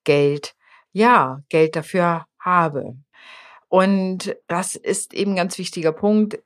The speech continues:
erst gut für sich zu sorgen und dann für die anderen, sodass auch das Selbstwertgefühl, das kann nämlich manchmal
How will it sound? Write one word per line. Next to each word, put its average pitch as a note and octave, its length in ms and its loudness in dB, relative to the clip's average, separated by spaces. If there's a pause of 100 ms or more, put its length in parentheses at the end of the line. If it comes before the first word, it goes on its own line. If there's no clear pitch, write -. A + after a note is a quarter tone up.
(140)
erst F3+ 340 0
gut G3 200 -8
für F#3 120 -6
sich F3 260 -8
zu - 140 -10
sorgen E3 600 0 (280)
und E3 220 -4
dann E3 320 -2 (300)
für E3+ 180 -4
die D#3 220 -4
anderen, F3+ 640 0 (180)
sodass F3+ 420 -2 (140)
auch D#3+ 280 4
das - 240 -8
Selbstwertgefühl, F#3+ 1200 0 (160)
das - 140 -12
kann G3 200 -2
nämlich F#3 220 -4
manchmal F#3 580 -4